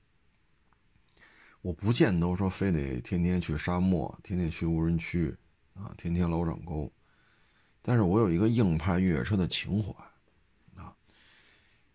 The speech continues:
呃，牧马人呢是蛮有个性的啊，颜值呢也是自成一体，改装呢也是自成一派啊，也有很好的一个，就这个牧马人这个车本身的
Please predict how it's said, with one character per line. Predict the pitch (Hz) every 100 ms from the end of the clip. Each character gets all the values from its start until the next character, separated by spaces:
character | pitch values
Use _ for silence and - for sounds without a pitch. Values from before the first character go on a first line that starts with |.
| _ -
呃， | 104 95 95 92
牧 | 165
马 | 156 101
人 | 87 123
呢 | 175 143 104
是 | - 117
蛮 | 90 80 139
有 | 101
个 | 76 80 60
性 | - - - _ _ _ _ _ _ _ -
的 |
啊， | 78 55 57
颜 | 78 101 139
值 | 110 110
呢 | 123 107 73
也 | 57
是 | - 101 85
自 | - 87
成 | 90 98
一 | 95
体， | - - - - _ _ _ _ _ _ _ -
改 | 82 80
装 | 95 131 127
呢 | 95
也 | 67 71
是 | 92
自 | 95 87
成 | 82 87
一 | 98
派 | 107 107 - _ _ _ _ -
啊， | 53 - - _ -
也 | 82
有 | 98 90
很 | - 107
好 | 92 53
的 | 58
一 | 85
个， | 90 78 58 - _ _ _ _ _
就 | 104
这 | 98
个 | 98
牧 | 110
马 | 82 65
人 | 82
这 | 107
个 | 110 80
车 | - - 156 147 - -
本 | 80 71
身 | 85 87
的 | 80